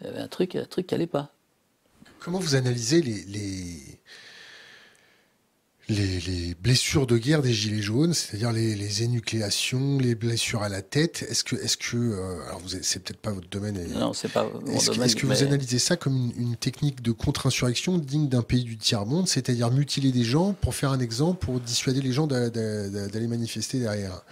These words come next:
Speaker 2: Ou c'est ça, ou c'est simplement des erreurs de tir, parce que comme les gars sont pas formés, que bon, ou qui jouent à Call of Duty toute la journée, que le headshot, euh, c'est cent cinquante points, euh, c'est quoi ?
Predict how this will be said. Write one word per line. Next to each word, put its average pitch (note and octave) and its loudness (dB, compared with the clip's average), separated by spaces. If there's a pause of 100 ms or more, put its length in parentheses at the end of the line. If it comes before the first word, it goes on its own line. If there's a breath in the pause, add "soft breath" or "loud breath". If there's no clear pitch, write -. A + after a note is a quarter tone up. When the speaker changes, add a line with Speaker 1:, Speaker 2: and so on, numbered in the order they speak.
(280 loud breath)
Speaker 2:
Ou C3+ 2
c'est B2+ 4
ça, - 0 (100)
ou C#3+ -6
c'est - 0
simplement A#2+ 0
des A2+ 0
erreurs A2+ -2
de G2+ -8
tir, C#3 -2
parce - -4
que B2 -6
comme C3 0 (420 loud breath)
les A#2+ 2
gars B2 4
sont A#2 0
pas A#2+ 0
formés, B2 0
que A#2 -4
bon, A2 -4 (520 loud breath)
ou C#3+ -2
qui C#3+ -2
jouent C3+ 2
à B2+ 4
Call B2 4
of A2+ 2
Duty A#2 -8
toute - -4
la A#2+ 2
journée, B2 2
que - -2
le A2+ 2
headshot, B2 0
euh, G#2+ -2
c'est G#2+ -2
cent G#2+ -2
cinquante G#2+ -4
points, E3 2 (560 loud breath)
euh, G#2+ -4 (100)
c'est - 0
quoi ? G#2 -8